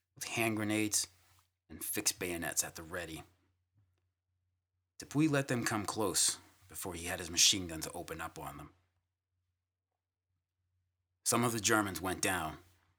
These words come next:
others fell, and about thirty made it onto the roof of the fort. A sergeant waved the German flag as a rallying cry for any friendlies in the area. Lieutenant Dupuy,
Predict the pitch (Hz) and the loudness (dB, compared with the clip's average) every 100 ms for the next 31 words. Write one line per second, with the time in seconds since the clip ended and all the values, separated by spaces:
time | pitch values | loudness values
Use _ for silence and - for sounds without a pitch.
0 | _ _ _ _ - 92 90 - 113 110 | _ _ _ _ -8 -2 2 2 4 4
1 | 110 - - - - _ _ - 101 - | 4 0 -14 -20 -20 _ _ -4 -2 -4
2 | - 120 113 87 80 - - - 92 92 | 0 4 4 2 -6 -12 -20 -6 -4 -2
3 | 92 92 90 90 85 92 - 78 - - | -2 -2 -4 -8 -8 -8 -6 -6 -6 -4
4 | 85 78 - _ _ _ _ _ _ _ | -8 -8 -14 _ _ _ _ _ _ _
5 | _ _ _ - - 107 113 120 101 95 | _ _ _ 8 10 10 6 4 0 0
6 | 104 98 80 98 101 95 - 92 - 170 | 0 -2 -2 0 0 -4 0 0 2 0
7 | 170 - 196 - 180 170 - 85 80 - | -2 0 0 2 -2 -6 -4 -4 -4 -6
8 | - 92 92 - 101 87 80 82 85 87 | -6 -6 -2 0 0 -2 -2 -2 -2 -4
9 | 92 87 76 73 - _ _ _ _ _ | -2 -2 -6 -12 -14 _ _ _ _ _
10 | _ _ _ _ _ _ _ _ _ _ | _ _ _ _ _ _ _ _ _ _
11 | _ _ - - 127 - - 139 160 208 | _ _ -6 0 2 0 0 4 4 4